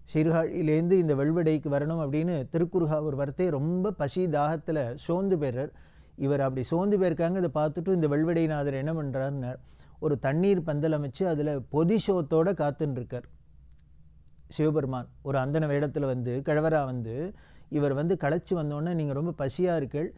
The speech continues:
இங்க சாப்பாடு தண்ணி இருக்கு, நீங்க இளைப்பாறணும்" அப்படின்னு சொன்னா,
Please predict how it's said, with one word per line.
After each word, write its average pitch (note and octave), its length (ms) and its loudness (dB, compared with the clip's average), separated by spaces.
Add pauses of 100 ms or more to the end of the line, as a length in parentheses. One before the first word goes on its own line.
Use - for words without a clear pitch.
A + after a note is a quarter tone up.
(220)
இங்க - 140 -6
சாப்பாடு E3 520 0
தண்ணி D#3 300 0
இருக்கு, D#3 260 0
நீங்க D3 220 0
இளைப்பாறணும்" C#3+ 640 -2
அப்படின்னு C3+ 200 -4
சொன்னா, C3+ 520 -4